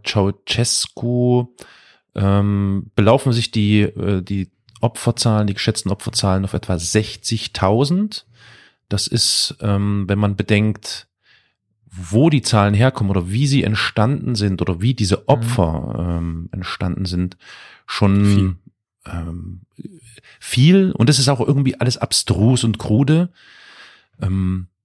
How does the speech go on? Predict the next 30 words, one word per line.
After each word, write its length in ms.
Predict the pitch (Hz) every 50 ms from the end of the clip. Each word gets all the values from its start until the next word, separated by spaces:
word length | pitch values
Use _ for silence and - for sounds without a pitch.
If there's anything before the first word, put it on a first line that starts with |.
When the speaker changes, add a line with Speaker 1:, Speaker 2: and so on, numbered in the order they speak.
| _ _ _ _ _ _ _ _ _ _ _
Speaker 1:
ich 200 | - - - -
sag 200 | - 117 - -
jetzt 160 | 123 - -
mal 80 | 123 120
nur, 320 | 110 113 123 131 127 98
was 200 | 107 110 - - -
bekannt 520 | - 104 - - 107 107 131 156 156 -
ist 320 | - - 127 120 - -
oder 380 | 104 104 107 101 98 98 98 92
was, 500 | 87 65 76 80 78 90 98 98 - -
glaub 200 | - 101 95 87
ich, 240 | 98 - - - - - - -
vielleicht 320 | - - 107 101 98 - -
schon 160 | - 110 104
der 140 | 98 90 -
ein 160 | 92 104 113
oder 200 | 113 101 - -
andere 280 | - 104 107 104 101 95
oder 140 | 90 87
die 140 | - - -
ein 160 | - 90 92
oder 100 | 95 82
andere 180 | 64 80 87 98
schon 180 | - - 104 85
gehört 320 | 85 87 98 98 - -
haben. 220 | 98 92 90 -
Das 120 | 95 87 -
ist 140 | - - -
die 80 | 95
sogenannte 640 | 92 95 90 98 92 90 90 90 - 90 87 85 -